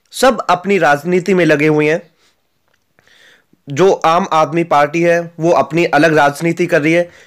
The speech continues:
वो चाह रही है कि हम इनका पक्ष लेके अपना वोट बैंक है अच्छा करें। इसके बाद जो एलजी है, वो भी सोच रहे हैं कि हम दो लाख बच्चों के साथ रहें। और तो ये सारी चीज़ें वोट की हो रही हैं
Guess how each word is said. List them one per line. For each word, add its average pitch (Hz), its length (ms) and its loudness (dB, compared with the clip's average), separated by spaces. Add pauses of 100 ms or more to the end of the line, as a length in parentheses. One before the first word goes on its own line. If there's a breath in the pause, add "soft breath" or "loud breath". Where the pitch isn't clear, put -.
(160 soft breath)
वो 175 120 2
चाह 175 220 2
रही 196 100 4
है 214 60 0
कि 226 100 -2
हम 202 160 0
इनका 190 200 0
पक्ष 170 280 -2
लेके 214 280 0
अपना 180 280 0
वोट 165 360 0
बैंक 160 320 0
है 175 100 4
अच्छा 170 380 -2
करें। 175 260 0 (540 soft breath)
इसके 160 240 -2
बाद 170 240 0
जो 170 360 0 (300 soft breath)
एलजी 165 360 2
है, 208 320 0 (300)
वो 165 120 2
भी 214 140 4
सोच 214 220 2
रहे 208 100 0
हैं 208 60 0
कि 214 80 -2
हम 208 160 2
दो 165 180 2
लाख 180 160 2
बच्चों 165 340 -6
के 165 120 -6
साथ 165 260 -2
रहें। 165 240 0 (440 loud breath)
और - 380 -2 (160)
तो 247 120 4
ये 254 180 2
सारी 185 320 2
चीज़ें 254 240 0
वोट 180 300 0
की 226 120 0
हो 214 120 6
रही 208 140 4
हैं 220 160 0